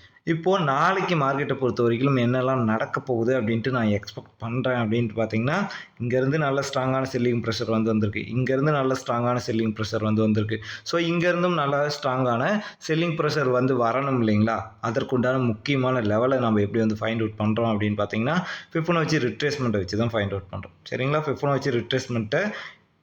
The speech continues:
இந்த புள்ளியிலிருந்து, சரி, இந்த ஹை வரை டிரா பண்ணிக்கிறேன். அப்படி பார்க்குறப்போ, நாற்பத்தி எட்டாயிரத்தி எண்பத்தி அஞ்சு அப்படின்றது நமக்கு ஸ்ட்ராங்கான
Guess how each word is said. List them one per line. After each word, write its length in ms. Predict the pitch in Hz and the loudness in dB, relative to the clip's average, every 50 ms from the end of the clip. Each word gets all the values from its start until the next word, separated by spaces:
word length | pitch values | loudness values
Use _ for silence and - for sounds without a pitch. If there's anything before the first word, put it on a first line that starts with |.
| _ _ _ _ _ _ _ - _ _ _ _ - | _ _ _ _ _ _ _ -20 _ _ _ _ -10
இந்த 640 | - 120 127 127 131 127 127 131 135 156 160 - - - | -6 -4 -2 0 0 0 2 2 0 0 -2 -6 -6 -4
புள்ளியிலிருந்து, 720 | 117 117 120 123 123 120 113 107 101 98 98 101 98 - - - - _ _ _ _ _ | 0 2 2 2 2 2 4 4 2 2 2 0 -2 -4 -6 -14 -20 _ _ _ _ _
சரி, 200 | _ - - - _ _ _ _ _ _ _ _ _ | _ -18 -18 -18 _ _ _ _ _ _ _ _ _
இந்த 500 | - 117 113 113 117 113 110 120 113 113 - - | -12 -8 -6 -6 -4 -4 -2 -2 -4 -4 -4 -4
ஹை 240 | 104 101 107 117 110 | 0 0 2 2 2
வரை 200 | 107 107 110 110 | 2 2 0 0
டிரா 200 | 92 101 95 92 - 95 | 0 -2 -4 -4 -4 -6
பண்ணிக்கிறேன். 280 | 95 90 95 - - - - _ - - - - - - _ | -6 -6 -6 -6 -10 -12 -20 _ -20 -20 -20 -20 -20 -10 _
அப்படி 200 | - 135 139 156 160 | -2 0 2 2 2
பார்க்குறப்போ, 380 | 160 151 147 139 139 - 180 190 | 0 0 -2 -4 -2 0 0 0
நாற்பத்தி 460 | 175 139 135 143 143 - 156 151 147 139 | 2 0 0 0 0 -2 -2 0 0 0
எட்டாயிரத்தி 580 | 131 - 135 131 127 127 127 120 104 - 131 120 | 0 0 0 0 0 0 0 -2 0 0 0 2
எண்பத்தி 440 | 117 123 123 123 120 - - 123 117 | 2 2 0 0 -2 -2 0 0 0
அஞ்சு 440 | 117 113 120 123 117 127 135 127 113 | 2 2 2 2 2 2 2 2 2
அப்படின்றது 380 | 104 117 113 107 113 110 151 | 2 0 2 2 2 2 2
நமக்கு 340 | 175 160 139 123 110 156 160 | 2 2 0 0 0 0 -2
ஸ்ட்ராங்கான 560 | 156 - - 127 117 123 131 127 123 120 123 | -2 -2 -2 0 0 2 2 2 2 2 2